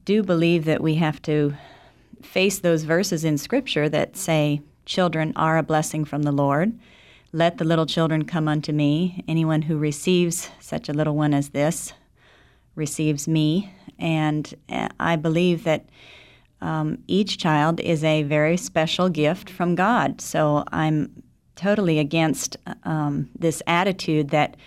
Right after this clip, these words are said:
we shouldn't have more than two. It seems to come from a lack of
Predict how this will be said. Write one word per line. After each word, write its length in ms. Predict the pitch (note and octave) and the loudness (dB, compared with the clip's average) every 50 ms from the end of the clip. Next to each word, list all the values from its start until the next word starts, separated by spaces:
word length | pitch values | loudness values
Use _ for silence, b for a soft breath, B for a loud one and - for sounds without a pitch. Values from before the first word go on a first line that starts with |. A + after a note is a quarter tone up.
| B B B B B B - | B B B B B B -2
we 120 | E3 D#3 | 0 0
shouldn't 440 | D3 - - A3+ A3+ G#3 G3+ E3+ - | 0 0 0 2 2 2 2 0 -2
have 240 | D3+ D#3+ D3+ D3 - | -2 -2 -2 -2 0
more 240 | D#3 D#3+ D#3 D3+ | 0 2 2 2
than 160 | C#3 D3 C#3+ C#3+ | 2 0 -2 -2
two. 460 | - - - A#3+ F#3 C#3 - - - - - _ _ - - _ _ _ B B B B B B B B B B B B B B B | -2 0 2 2 4 2 2 0 -4 -10 -16 _ _ -20 -20 _ _ _ B B B B B B B B B B B B B B B
It 180 | - D#3 - - | -6 -6 -6 -4
seems 320 | - - A#3 A#3 A3+ G3 | 0 2 4 4 4 2
to 100 | - F3+ | 0 -2
come 280 | - - F#3 F3 F3 F3 | -2 0 2 2 2 2
from 180 | - E3+ D#3+ | 2 2 2
a 60 | D3+ D3 | 2 2
lack 340 | D3+ D3+ D#3 D#3+ D#3+ - | 2 2 2 2 0 0
of 260 | D#3+ C#3+ C#3 - - | -2 -2 -2 -4 -8